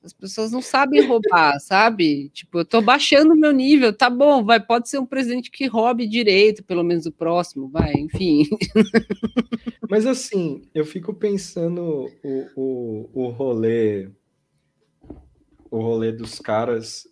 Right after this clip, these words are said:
Speaker 2: de tipo
Speaker 1: Levantaram que ano passado o Bolsonaro tentou nomear o cara que pediu propina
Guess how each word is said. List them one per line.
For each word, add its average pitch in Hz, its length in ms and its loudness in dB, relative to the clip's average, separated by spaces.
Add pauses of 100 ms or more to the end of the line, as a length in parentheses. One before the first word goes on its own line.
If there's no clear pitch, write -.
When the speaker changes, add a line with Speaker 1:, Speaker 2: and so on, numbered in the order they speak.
Speaker 2:
de 113 140 -16
tipo 117 260 -8
Speaker 1:
Levantaram 202 800 2
que 233 160 -6
ano 240 120 -2
passado 220 840 0
o 247 40 -4
Bolsonaro 214 680 -2
tentou 220 340 -4
nomear 208 380 -4
o 196 40 -8
cara 202 380 0
que - 140 -20
pediu 214 280 -4
propina 208 640 -6